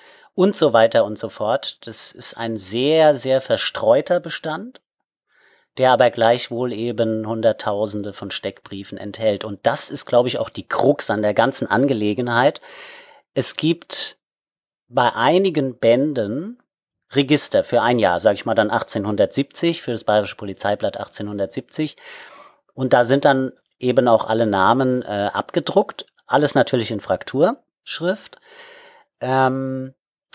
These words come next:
aber es gibt keine übergreifenden Register. Das heißt, das, es hört immer bei so einem Band auf und wenn man jetzt irgendwo nachgucken will, dann müsste man halt jeden Band durchgucken und so ein bayerisches Polizeiblatt hat vielleicht fünfzig bis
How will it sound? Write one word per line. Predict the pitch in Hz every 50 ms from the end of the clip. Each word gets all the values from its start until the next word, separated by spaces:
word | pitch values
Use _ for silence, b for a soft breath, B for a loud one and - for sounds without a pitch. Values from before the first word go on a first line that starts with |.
| - -
aber | 139 135
es | 139 135 -
gibt | - - -
keine | - - 147 139 139
übergreifenden | 135 127 143 135 - - 113 113 120 117 - 117 110
Register. | 107 98 92 - 90 82 - - - 87 - _ _ _ _ _
Das | 110 107 -
heißt, | - 127 123 120 - - - 113 90 107 104 - _ _ _
das, | - 123 110 - -
es | - 120 - -
hört | 123 123 -
immer | 139 151 143 139
bei | 123 123 117 113
so | 110 123
einem | 104 104 113 113 104
Band | - 98 107 104 110
auf | 104 104 117 131 - -
und | 113 104
wenn | 113 110
man | 110 110 110
jetzt | 107 104 101 - - - - - - - _ _ _ _
irgendwo | - - 113 120 113 104 110
nachgucken | 107 104 107 123 - - - 135 110 - 113 117
will, | 110 127 131
dann | 123 117 110
müsste | 113 - - - 110
man | 107 107 101
halt | 110 107 -
jeden | - 110 113 110 113 95
Band | - 98 104 113 - _ - - - -
durchgucken | - 123 131 135 - - - 151 - - 127
und | 117 107 -
so | 113
ein | 104 92
bayerisches | 104 101 104 107 104 -
Polizeiblatt | - 110 104 98 - - 107 110 110 120 110 - -
hat | 110 -
vielleicht | - 104 98 95 -
fünfzig | - 113 113 110 - - - 107 - -
bis | - 104 87 - - - - - _ _